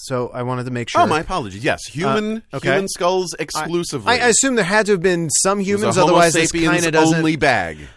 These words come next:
Speaker 1: Yeah, it kinda
Speaker 2: It was
Speaker 1: doesn't
Speaker 2: a, it was a human members only
Speaker 1: Got it.
Speaker 2: bag.
Speaker 1: Dismembers
Speaker 2: I'll
Speaker 1: only?
Speaker 2: do it. Fuck you. Oh, you get one too.
Speaker 1: Thank you. And the skulls, you mentioned skulls and jaw parts and things like that, so that's why there's a, like, an estimate of
Speaker 2: Right,
Speaker 1: number
Speaker 2: yeah.
Speaker 1: of skulls.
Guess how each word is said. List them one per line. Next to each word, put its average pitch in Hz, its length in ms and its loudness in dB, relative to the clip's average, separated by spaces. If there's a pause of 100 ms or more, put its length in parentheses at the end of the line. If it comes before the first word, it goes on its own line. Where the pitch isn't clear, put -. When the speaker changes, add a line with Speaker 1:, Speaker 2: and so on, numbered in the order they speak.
Speaker 1:
Yeah, 254 140 0
it 170 80 -2
kinda 240 220 0
Speaker 2:
It 175 60 4
was 202 100 4
Speaker 1:
doesn't 185 180 6
Speaker 2:
a, - 40 -8
it - 20 2
was 175 120 2
a 180 40 -2
human 240 360 -2
members 220 360 2
only 180 460 2
Speaker 1:
Got 120 260 -8
it. - 100 -16
Speaker 2:
bag. 50 420 -12 (640)
Speaker 1:
Dismembers 202 500 0
Speaker 2:
I'll 226 100 2
Speaker 1:
only? 233 200 2
Speaker 2:
do 185 60 -4
it. 92 120 -6
Fuck - 280 -8
you. 73 260 -12 (160)
Oh, 123 140 -4
you 120 140 -6
get - 120 -6
one 95 140 -8
too. 73 240 -14 (220)
Speaker 1:
Thank 170 280 -2
you. 107 80 -10 (480)
And 190 380 -2
the 175 80 0 (180)
skulls, 135 580 2 (160)
you 160 200 -4
mentioned 175 420 -2
skulls 214 400 2
and 156 140 -2
jaw 151 200 2
parts 151 320 0
and 147 140 -4
things 143 260 -2
like 127 180 -4
that, 123 240 -2
so - 100 -6
that's 135 240 -2
why 135 160 2
there's 120 220 -4
a, 120 140 -8
like, 127 180 -4 (200)
an 131 180 -10
estimate 131 460 -4
of 123 140 -8
Speaker 2:
Right, 110 80 -4
Speaker 1:
number 131 300 -2
Speaker 2:
yeah. 107 80 -6
Speaker 1:
of - 60 -10
skulls. 107 220 -8